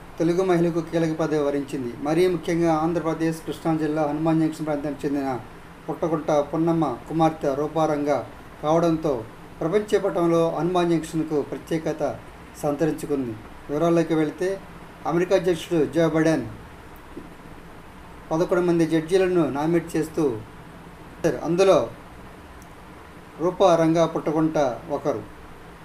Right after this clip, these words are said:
ఈమె తల్లిదండ్రులు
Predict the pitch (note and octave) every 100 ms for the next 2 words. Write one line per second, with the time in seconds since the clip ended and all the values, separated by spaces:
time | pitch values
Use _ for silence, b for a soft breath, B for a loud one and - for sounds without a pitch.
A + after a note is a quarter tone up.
0 | - - - - - - - - - -
1 | - - - - - - - - E3+ F#3
2 | F3 A#2+ - - E3 F3+ F#3 F3 E3 D3